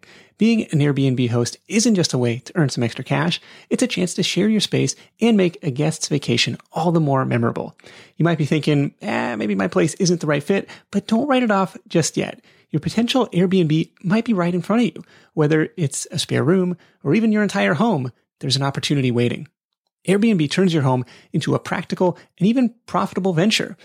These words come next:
We just got back from a family trip to Hawaii where we stayed in a great Airbnb, but our place back home could have been a highlight to somebody else's travels, and we could have used the extra cash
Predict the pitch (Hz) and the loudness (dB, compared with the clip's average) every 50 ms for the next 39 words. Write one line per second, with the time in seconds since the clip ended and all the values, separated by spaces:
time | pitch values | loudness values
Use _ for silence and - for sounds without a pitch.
0 | - - _ _ _ - 160 143 143 - 151 135 135 143 131 131 123 - - 131 | -20 -20 _ _ _ -2 0 0 0 0 0 0 0 0 0 0 -2 -2 -2 0
1 | 123 120 - - - 147 131 127 123 117 - 139 131 - - - - 120 120 139 | 0 -2 -4 -4 -4 -4 -2 -2 -2 -2 -2 -2 -4 -4 -4 -4 -2 -2 -2 -2
2 | - - 131 156 185 202 190 190 185 156 143 127 127 127 127 - - - 147 120 | -4 -2 0 0 0 0 0 0 0 0 0 0 0 -2 -4 -6 -6 -6 -4 -2
3 | - - 180 233 240 202 165 147 127 135 123 123 - 170 135 127 123 131 127 123 | 0 0 2 2 2 2 2 2 2 2 0 0 -2 -2 -2 0 0 0 -2 0
4 | 120 117 147 170 - - - - - _ - 190 185 - - - 170 - - 202 | -2 -2 -2 -4 -6 -10 -20 -20 -16 _ -2 -2 -2 -2 -2 -6 -4 0 0 2
5 | 208 175 - 190 190 180 - 226 220 208 190 - - - _ _ _ - - 233 | 2 2 0 -2 -2 0 2 2 2 2 0 -4 -8 -20 _ _ _ -2 0 0
6 | 196 175 196 190 - - 160 123 - 180 185 190 190 185 185 196 180 - 208 202 | 2 2 2 2 0 -2 -4 -2 0 0 2 2 2 0 0 0 0 2 2 2
7 | 202 196 202 220 226 214 - 139 - - 165 - - - - - - - - _ | 4 4 2 2 0 0 -2 -6 -6 -8 -10 -10 -12 -12 -14 -12 -12 -12 -12 _
8 | - 185 135 127 123 113 120 117 - 135 131 135 139 127 123 120 123 120 - - | -6 -4 -4 -2 -4 -4 -6 -4 -2 0 2 2 2 2 0 0 0 -2 -2 -2
9 | - - - 117 110 117 120 - | -6 -6 -4 -4 -4 -4 -4 -8